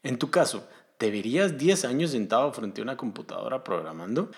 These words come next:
La universidad lamentablemente no ayudó mucho a incrementar mi interés.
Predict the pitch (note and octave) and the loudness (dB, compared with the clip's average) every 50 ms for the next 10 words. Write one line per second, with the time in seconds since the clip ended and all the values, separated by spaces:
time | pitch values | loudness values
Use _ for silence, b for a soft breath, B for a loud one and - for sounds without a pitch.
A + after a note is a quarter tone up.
0 | B B - G3+ A#3 A#3+ A#3+ A#3 A3 - - A#3 B3 C4 C4+ B3 A3 F3+ - G3+ | B B 8 10 10 10 10 8 8 8 6 6 6 8 8 6 6 8 8 8
1 | G#3+ A#3 A3+ G#3+ G#3+ G#3+ G#3 A3+ G#3+ F#3+ E3+ F3 F#3 F#3+ F#3+ F3 E3+ E3+ F3 F3+ | 8 8 6 6 4 4 2 2 4 4 4 4 2 2 2 2 2 2 2 2
2 | E3 D3 E3 E3+ D#3+ - F#3+ E3+ D3 - C3+ B2 A#2 A2 G#2 F#2+ - - C3+ D3 | 2 2 2 2 2 2 0 2 2 0 0 0 0 0 -2 -2 -2 0 0 2
3 | E3+ F3 F3 D#3+ C#3 B2 A2+ G#2 F#2 - G#2 F2+ F#2 G#2+ F#2+ - - - - - | 2 0 0 0 0 0 -2 -2 -2 -2 -4 -2 -4 -4 -6 -6 -8 -10 -12 -18